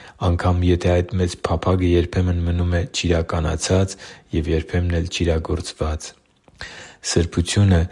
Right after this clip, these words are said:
սեփական կամքն ու ցանկություններն Աստծու կամքին ու պատվիրաններին ենթարկեցնելն է։ Աստծու համար թանկ ու սիրելի՛ զավակ, եթե ուզում ես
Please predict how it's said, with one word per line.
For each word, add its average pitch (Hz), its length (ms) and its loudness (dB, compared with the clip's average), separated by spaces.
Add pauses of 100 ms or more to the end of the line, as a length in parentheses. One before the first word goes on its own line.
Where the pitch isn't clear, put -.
(160)
սեփական 95 680 2
կամքն 95 460 2
ու 92 100 2
ցանկություններն 90 1040 2
Աստծու 95 420 0
կամքին 90 560 2
ու 90 200 -2
պատվիրաններին 90 880 0
ենթարկեցնելն 85 1120 0
է։ 82 120 -4 (680)
Աստծու - 420 -2
համար 82 440 -2 (120)
թանկ 98 420 0
ու - 80 0
սիրելի՛ 80 480 0
զավակ, 80 440 -2 (440)
եթե 95 280 6
ուզում 98 360 6
ես 95 160 4